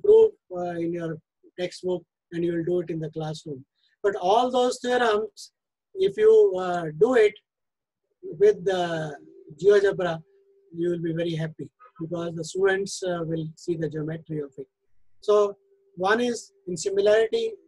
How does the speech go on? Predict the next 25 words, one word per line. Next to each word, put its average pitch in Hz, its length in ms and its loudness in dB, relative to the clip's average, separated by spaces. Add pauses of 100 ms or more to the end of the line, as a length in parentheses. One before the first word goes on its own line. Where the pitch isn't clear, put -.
there 185 160 -4
is 185 160 -2
a 175 80 -4
correspondence, - 960 -2 (440)
that 175 180 -4
is 185 140 -2
a 175 60 -2
map, 180 380 -2
one, 175 280 -6
one 185 220 -6
map 185 240 -4 (100)
from 175 160 -6
the 170 120 -10
three 196 180 -2
vertices 175 520 -6
of 160 140 -8
one 170 280 -8
to 175 60 -12
the 160 140 -10
three 180 240 -4
vertices 165 540 -10
of 139 120 -16 (180)
other. 202 200 -2 (720)
And 175 160 -6
then 226 300 0